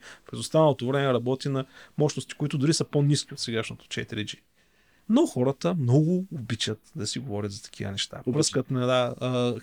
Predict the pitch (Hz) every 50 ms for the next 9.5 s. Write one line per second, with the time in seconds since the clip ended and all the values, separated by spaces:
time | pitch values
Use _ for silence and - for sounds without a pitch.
0 | - - - 156 147 131 - 147 143 139 131 - - 135 113 107 113 147 180 208
1 | 202 190 180 156 143 - - 131 127 131 139 143 143 - - - 123 - - 135
2 | 127 - - - 127 120 117 113 123 127 131 127 - - - - 107 98 117 -
3 | - 123 143 208 302 330 - 262 254 - - 151 196 196 - - - 143 123 -
4 | _ - - - - - - _ - 135 113 113 - - - - - - 208 247
5 | 269 220 160 135 139 147 143 127 131 147 160 143 113 - - - 113 117 147 147
6 | 123 110 113 143 196 - _ _ _ _ _ _ _ - - 135 120 127 - -
7 | 147 139 139 170 247 302 320 - - 220 208 - 147 - - 185 165 135 123 127
8 | 123 117 - 123 - - 247 160 - - 220 190 - - 156 147 156 180 185 -
9 | - 123 - - 170 165 165 165 160